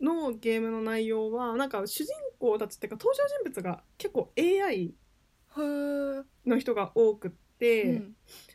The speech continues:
Speaker 1: で、もうそのエーアイは搭載されたロボットが、まあ、人間の日常に、まあ、深く入り込んでて、
Speaker 2: うん。
Speaker 1: まあ、日常的に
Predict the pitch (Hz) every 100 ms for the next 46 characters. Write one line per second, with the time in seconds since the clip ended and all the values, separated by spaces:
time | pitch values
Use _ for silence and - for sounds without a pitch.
0 | _ _ _ 349 320 359 302 269 240 -
1 | 339 349 370 349 269 240 - - _ _
2 | - 359 320 254 240 233 233 233 233 277
3 | 294 269 - 240 320 359 320 240 214 220
4 | 190 180 233 226 226 226 220 226 226 226
5 | 226 320 320 226 185 - - - 226 180
6 | 202 196 190 214 208 175 175 339 339 254
7 | 233 247 254 311 349 349 349 370